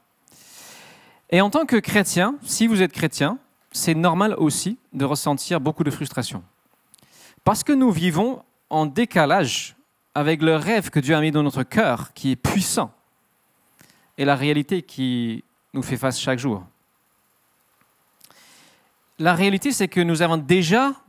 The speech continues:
énormément de choses en Jésus-Christ. Nous avons déjà notre salut, notre espérance est solide, mais notre salut est en cours et nous ne sommes pas encore dans la plénitude de ce que Dieu a pour nous et pour ce monde.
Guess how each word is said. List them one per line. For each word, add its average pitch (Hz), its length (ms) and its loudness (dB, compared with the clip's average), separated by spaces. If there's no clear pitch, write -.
énormément 185 760 2
de 170 120 2
choses - 640 -4
en 131 140 -2
Jésus-Christ. 139 560 -4
Nous 139 120 -2
avons 147 140 0
déjà 160 560 0
notre 139 300 -2
salut, 151 520 2
notre - 460 -2
espérance 139 480 0
est 127 80 -4
solide, 147 460 -4
mais 196 160 4
notre 214 240 2
salut 208 240 2
est 202 140 2
en 214 80 2
cours 233 500 0
et 175 120 2
nous 185 140 2
ne 180 80 0
sommes 180 240 -2
pas 190 220 0
encore 185 580 0
dans 147 120 -2
la 147 120 0
plénitude 160 600 -2
de - 120 -8
ce - 100 -8
que 139 80 -2
Dieu 127 220 -2
a 123 120 -2
pour 123 220 -2
nous 135 160 -2
et 127 60 -6
pour 120 160 -4
ce - 120 -6
monde. 110 360 -4